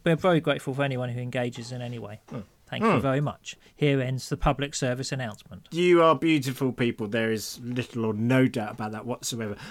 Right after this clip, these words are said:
Speaker 2: Before I go marching on with my feedback, it feels like it's all been about me. How are you?
Speaker 1: Uh, I am, uh, dying under deadlines and, uh, diary
Speaker 2: Mm.
Speaker 1: things.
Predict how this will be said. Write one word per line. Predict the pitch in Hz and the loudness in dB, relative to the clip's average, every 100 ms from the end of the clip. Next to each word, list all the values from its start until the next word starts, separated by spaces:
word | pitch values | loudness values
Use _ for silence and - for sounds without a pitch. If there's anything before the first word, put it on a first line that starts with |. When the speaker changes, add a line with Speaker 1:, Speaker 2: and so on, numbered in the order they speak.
| - | -12
Speaker 2:
Before | - 339 | 2 6
I | 302 | 8
go | 208 151 | 8 6
marching | 123 156 180 143 151 135 | 6 8 6 4 2 2
on | 135 117 | 2 2
with | 104 | -2
my | 117 110 | -2 -4
feedback, | - 143 123 107 110 127 | 0 0 0 -4 -10 -8
it | 214 | -4
feels | - 240 - | 2 2 2
like | 190 | -2
it's | 151 185 | 0 0
all | 170 | 2
been | 165 | 0
about | 156 170 185 | 0 0 2
me. | 220 156 | 2 2
How | 185 | 0
are | 208 | -2
you? | 226 143 - - _ _ - _ _ | -2 -2 -4 -16 _ _ -20 _ _
Speaker 1:
Uh, | 226 262 269 285 294 285 285 285 285 285 | 2 4 4 4 2 2 2 2 2 0
I | 214 254 160 | -2 -2 -2
am, | 160 165 170 180 - | 0 2 0 -2 -4
uh, | 165 165 | 0 0
dying | 156 196 208 139 127 135 | 2 2 2 2 -2 -4
under | 147 143 143 | -4 -4 0
deadlines | 143 135 139 135 135 135 135 - | 0 2 0 0 -2 -4 -8 -10
and, | 143 135 135 131 127 - _ _ _ _ 135 | -8 -6 -6 -8 -10 -16 _ _ _ _ -4
uh, | 131 131 131 131 127 _ _ _ _ - - _ | -2 0 0 -2 -6 _ _ _ _ -20 -20 _
diary | 151 135 127 120 | 2 4 4 0
Speaker 2:
Mm. | - | -2
Speaker 1:
things. | 120 113 117 - | -6 -4 -8 -10